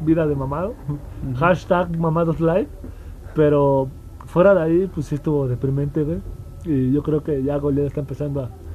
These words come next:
Speaker 1: a adquirir más poder en mi casa. Entonces
Speaker 2: <laughs> ¿Por qué lo dices?
Speaker 1: Pues porque como que ya le veo más poder a ese perro que
Speaker 2: <laughs> Ya tiene más opi-, su opinión cuenta más.
Speaker 1: tiene más estabilidad mental que yo.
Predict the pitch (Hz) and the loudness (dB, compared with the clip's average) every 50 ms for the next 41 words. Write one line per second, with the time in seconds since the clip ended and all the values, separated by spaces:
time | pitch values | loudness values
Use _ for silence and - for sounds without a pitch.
0 | - - - - - 165 156 - - 170 160 175 175 185 175 165 - 170 165 160 | -12 -12 -12 -4 0 0 0 2 2 4 4 4 4 2 0 0 2 2 4 4
1 | 156 156 151 139 135 127 - 143 127 - 127 117 113 127 - 135 - - - - | 4 2 0 -2 -2 -2 -2 -2 -2 -2 -4 -6 -6 -6 -6 -6 -6 -6 -4 -2
2 | 165 160 147 160 156 147 131 127 127 - - - - - - - - 127 120 - | 0 2 2 2 2 0 -2 -4 -6 -10 -12 -14 -14 -14 -8 -4 -4 -2 2 2
3 | 139 139 135 131 135 131 123 123 117 - - - - - - - - - 147 151 | 4 4 4 4 4 2 2 0 0 -2 -6 -10 -12 -12 -10 -10 -8 -6 -2 -2
4 | 147 135 151 160 160 160 165 156 165 175 180 185 180 180 202 220 240 247 247 233 | 0 2 2 2 2 2 2 0 0 2 2 0 2 4 6 6 8 8 8 6
5 | 240 233 233 240 196 - - 202 196 208 208 196 165 180 160 180 175 175 175 165 | 6 4 4 2 0 4 4 6 6 6 4 2 2 0 2 2 2 2 2 0
6 | - 180 156 - - - - 170 - 180 156 - 240 220 165 170 151 - 277 226 | 0 0 -2 0 -2 -4 -4 0 2 2 4 6 6 6 6 6 2 2 -2 0
7 | - 156 160 160 - 180 185 185 180 180 170 - 185 175 - 156 147 139 139 151 | 4 4 4 6 6 6 6 6 6 4 4 4 2 2 2 0 0 2 0 0
8 | 143 - 180 180 196 202 196 202 196 190 180 170 156 147 139 123 - 220 247 262 | 0 0 0 2 2 0 2 0 0 0 2 2 2 2 2 2 4 4 6 6
9 | 254 247 269 269 247 269 - - 196 180 180 185 202 208 214 214 202 - 202 202 | 6 4 4 2 0 0 2 2 4 6 6 6 6 6 4 2 2 4 4 4
10 | 202 208 - 170 151 147 | 4 4 4 4 4 4